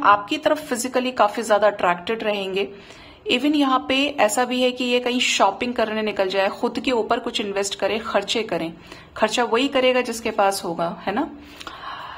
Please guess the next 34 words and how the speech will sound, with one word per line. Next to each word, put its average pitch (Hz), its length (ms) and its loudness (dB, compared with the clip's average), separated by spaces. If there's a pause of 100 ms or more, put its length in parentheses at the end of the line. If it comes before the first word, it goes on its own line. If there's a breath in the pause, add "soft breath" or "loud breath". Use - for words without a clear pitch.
(260 loud breath)
Knight 254 360 4
of 359 140 -6
Pentacles 285 560 0
की 294 100 -2
एनर्जी 247 340 0
है, 262 60 2
कुछ 269 240 -4
लोगों 254 200 0
के 294 100 -2
पार्टनर 262 440 2
को 269 120 -4
करियर 277 440 0
में 285 200 2
बड़ी 208 160 0
मेहनत 180 420 -2
करनी 170 260 -2
पड़ 165 160 -2
सकती 165 400 -6
है। 165 200 -4 (360 loud breath)
जिनका 214 280 0
करियर 233 340 0
अच्छा 220 260 -2
नहीं 190 200 -2
चल 240 240 -2
रहा 254 120 4
है 285 80 2
वो 202 220 2
झूलेंगे 226 540 0
और 190 280 2
वो 214 320 2
मेहनत 196 340 -2
बहुत 214 300 0
ज्यादा 180 260 2
करेंगे, 165 480 -4